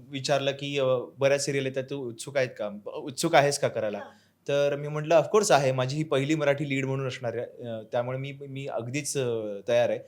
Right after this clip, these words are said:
Speaker 1: मग सुगंधा मॅमनी फोन केला होता मला, केदार सर माझ्याशी बोलले. मला कॉन्सेप्ट वगैरे त्यांनी, अ, आधी सांगितला नाही, "तू अमुक अमुक सिरियल करतोय, अमुक अमुक प्रोडक्शनची." आणि मीही फार काही त्या खोलात गेलो नाही, कारण माझ-,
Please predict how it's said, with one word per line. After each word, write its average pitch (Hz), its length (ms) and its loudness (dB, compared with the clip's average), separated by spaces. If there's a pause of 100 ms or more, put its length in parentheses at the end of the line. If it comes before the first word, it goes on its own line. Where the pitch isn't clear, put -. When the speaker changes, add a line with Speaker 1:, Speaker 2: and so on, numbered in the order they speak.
(300)
Speaker 1:
मग 127 60 -10
सुगंधा 131 340 -4
मॅमनी 139 340 -6
फोन 135 260 -4
केला 131 180 2
होता 131 180 2
मला, 131 220 -2
केदार 123 300 -4
सर 123 180 -4
माझ्याशी 117 300 -6
बोलले. 107 280 -6 (480)
मला 127 100 0
कॉन्सेप्ट 135 380 0
वगैरे 143 240 0
त्यांनी, 143 340 -4
अ, 120 100 -4 (220)
आधी 113 300 -6
सांगितला 127 420 -4
नाही, 117 140 -8 (100)
"तू 139 60 -2
अमुक 131 220 -2
अमुक 135 140 -4
सिरियल 123 300 -2
करतोय, 127 260 -2
अमुक 123 160 -6
अमुक 127 160 -8
प्रोडक्शनची." 101 540 -6 (460)
आणि 151 220 0
मीही 170 380 2
फार 165 140 8
काही 165 180 4
त्या 170 180 2
खोलात 160 200 4
गेलो 147 240 0
नाही, 143 120 -4
कारण 147 240 -2
माझ-, 135 280 -2